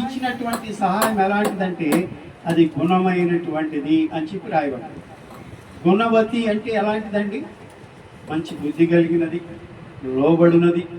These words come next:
భర్తకు విధేయత కలిగినటువంటిది, తన ఇంటిని చక్కబరుచుకున్నటువంటిది, తన యొక్క కుటుంబమునకు ఏ లోటు లేకుండా చూసుకునేటువంటిది, తన ఇంటి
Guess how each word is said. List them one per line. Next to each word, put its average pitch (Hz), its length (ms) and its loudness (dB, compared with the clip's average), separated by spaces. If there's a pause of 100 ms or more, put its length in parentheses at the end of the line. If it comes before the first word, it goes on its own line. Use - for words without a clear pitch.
(600)
భర్తకు 160 380 -2 (100)
విధేయత 170 360 0 (120)
కలిగినటువంటిది, 175 840 -2 (440)
తన 143 140 2 (160)
ఇంటిని 170 360 0
చక్కబరుచుకున్నటువంటిది, 175 1500 -2 (520)
తన 175 140 4 (140)
యొక్క 175 160 -4 (140)
కుటుంబమునకు 196 720 0 (160)
ఏ - 20 8 (120)
లోటు 196 220 4 (100)
లేకుండా 196 420 0 (520)
చూసుకునేటువంటిది, 180 1040 -2 (460)
తన 175 140 4 (200)
ఇంటి 190 240 -2